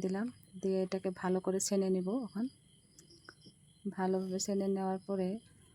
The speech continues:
অল্প রসুনও আছিল, এটাকে দিয়ে দিলাম, মানে সেন্টটা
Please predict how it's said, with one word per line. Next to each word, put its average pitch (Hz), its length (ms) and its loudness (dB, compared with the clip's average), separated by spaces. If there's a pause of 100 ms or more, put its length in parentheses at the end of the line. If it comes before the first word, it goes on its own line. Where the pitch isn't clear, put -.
(720)
অল্প 190 140 -4 (100)
রসুনও 196 400 4 (100)
আছিল, 185 200 -2 (100)
এটাকে 190 260 -2
দিয়ে 196 140 6
দিলাম, 185 200 2 (100)
মানে 180 200 2
সেন্টটা 185 260 2